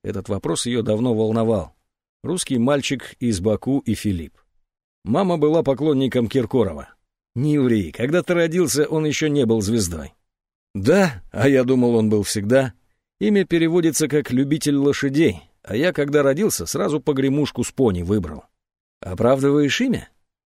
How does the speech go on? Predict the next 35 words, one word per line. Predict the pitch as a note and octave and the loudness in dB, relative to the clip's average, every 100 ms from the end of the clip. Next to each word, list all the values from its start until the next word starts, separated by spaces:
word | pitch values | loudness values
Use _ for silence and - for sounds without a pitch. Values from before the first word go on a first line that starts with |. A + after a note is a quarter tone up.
| - | -2
«Не, | F3+ F3 E2 - _ _ - | 0 0 -2 -12 _ _ -4
к | |
лошадям | B2+ B2 F#3 A3+ F3 | -2 0 2 2 2
я | D3 | 2
подходить | B2+ - A#2+ C#3 G2 | 0 -2 0 0 0
боюсь, | G#2+ G#2+ A#2+ G2 - - | 2 2 2 -2 -8 -10
мне | G2 D#3+ | -6 -4
они | D3 B2+ | -2 0
кажутся | C3+ A#2 A2 A#2 | 0 0 0 0
непредсказуемыми». | A2+ A#2+ A2 A#2 G2+ C3+ F#2 D2+ - - _ _ _ _ - | 0 -2 -2 -2 0 2 0 -4 -14 -20 _ _ _ _ -14
«А | - | -6
тебе | E3+ G3 G#3 E3+ | -2 2 2 2
почему | F3 - A#3+ C3+ | -2 0 0 2
дали | G2 D#2+ | 0 -2
такое | G#2+ B2+ A2 | -4 -2 0
имя? | F#2 C#2+ - | -2 -6 -16
Оно | E2+ G#2 | -8 -4
довольно | C3 D3 C#3 E3+ | -2 0 0 0
редкое». | D#3 A#2 D#3 C#3 - _ _ _ _ _ _ - | 0 0 0 -2 -4 _ _ _ _ _ _ -4
«О, | E3+ C#3+ | 0 0
это | A2+ A#2 | 0 -2
ты | D3+ D3+ | -2 0
не | A#2+ | 0
знаешь, | F#2 C3 C#3+ A2+ | 0 0 0 0
как | A#2 G2 | -2 -2
звали | G2+ C3 B2+ | 0 0 2
моих | A#2 B2 B2 | 0 0 0
родственников | B2+ C#3+ - A#2 A#2+ C3 - | 0 0 -2 -2 -2 -2 -2
по | A#2 | 0
женской | G#2 E3+ C#3+ G#2+ | 2 0 0 0
линии. | G2 E2 C#2+ - _ _ _ | -2 -4 -8 -16 _ _ _
У | - | -4
них | G#3+ F#3+ | -2 2
польские | A3 G3 - E3+ | 2 2 2 0
корни. | F#3 E3+ G2 C#2+ | 2 2 2 -6